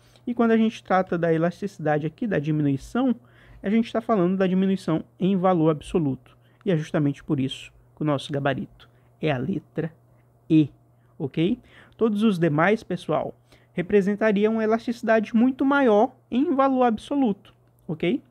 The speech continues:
Que no caso aqui de A. Bom, com isso a gente encerra por aqui a nossa resolução.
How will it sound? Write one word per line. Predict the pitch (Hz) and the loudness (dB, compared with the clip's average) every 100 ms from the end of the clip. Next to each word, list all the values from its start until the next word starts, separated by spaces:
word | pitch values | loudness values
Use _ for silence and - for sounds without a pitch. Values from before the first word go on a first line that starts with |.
| _ - | _ -14
Que | - | -2
no | 190 214 | -2 2
caso | 160 160 170 | 2 2 0
aqui | - 151 165 _ _ | -4 -8 -10 _ _
de | 151 202 | -6 -2
A. | 208 - - _ _ _ _ _ _ _ _ _ _ - - | 0 -2 -12 _ _ _ _ _ _ _ _ _ _ -20 -8
Bom, | - 156 - _ _ _ _ _ | 2 2 2 _ _ _ _ _
com | 185 165 | 0 2
isso | 151 156 - - 170 151 147 - | 2 0 -4 -2 0 0 -2 -4
a | 151 | -4
gente | 135 147 147 - 151 - - | -2 -2 -4 -6 -6 -6 -6
encerra | 143 - - 175 226 240 | -8 -8 -2 0 2 0
por | - 160 | 0 -2
aqui | 147 156 | -2 -4
a | 151 | -2
nossa | 147 139 - 151 151 | -2 -6 -6 -6 -6
resolução. | 147 156 170 208 - 175 170 | -6 -4 -2 -2 -2 -2 -2